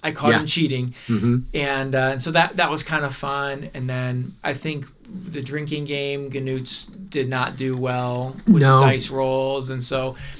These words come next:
Speaker 1: somehow that ended up in, in <laughs> him being wrapped up in a, in a blanket.
Speaker 2: Mm-hmm.
Speaker 1: <laughs> And you watching over him and
Speaker 2: Yes.
Speaker 1: Ugh.
Speaker 2: Clean up the puke.
Speaker 1: Yep. Yep. It
Speaker 2: And
Speaker 1: was, it was not good.
Speaker 2: And Zor, the bugbear,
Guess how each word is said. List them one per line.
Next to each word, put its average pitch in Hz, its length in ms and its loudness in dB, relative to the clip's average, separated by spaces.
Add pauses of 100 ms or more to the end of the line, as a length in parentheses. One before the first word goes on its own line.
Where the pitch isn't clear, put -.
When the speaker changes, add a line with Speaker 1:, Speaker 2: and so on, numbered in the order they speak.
(160)
Speaker 1:
somehow 196 360 6
that 156 180 2
ended 160 240 0
up 147 200 0
in, 139 300 -4
in 139 420 -6 (160)
<laughs> - 480 -8
him 233 240 4
being 175 160 2
wrapped 143 280 0
up 143 140 -2
in 139 100 -4
a, 123 320 -4 (160)
in 127 100 -6
a 127 40 -4
blanket. 127 560 -4 (380)
Speaker 2:
Mm-hmm. 110 400 0
Speaker 1:
<laughs> - 60 -20 (460)
And - 580 0
you 226 200 4
watching 180 360 0
over 156 280 0
him 151 200 -2
and 135 180 -6 (220)
Speaker 2:
Yes. 117 320 0
Speaker 1:
Ugh. 170 340 4 (120)
Speaker 2:
Clean 117 260 0
up 113 140 0
the - 80 -14
puke. 104 340 0 (160)
Speaker 1:
Yep. 165 300 0 (300)
Yep. 151 240 -2 (540)
It - 80 -4
Speaker 2:
And 107 80 4
Speaker 1:
was, - 340 2
it - 40 -4
was 143 140 -4
not 135 220 -2
good. 123 280 -4
Speaker 2:
And 113 160 2
Zor, 127 360 6
the 113 80 2
bugbear, 107 720 4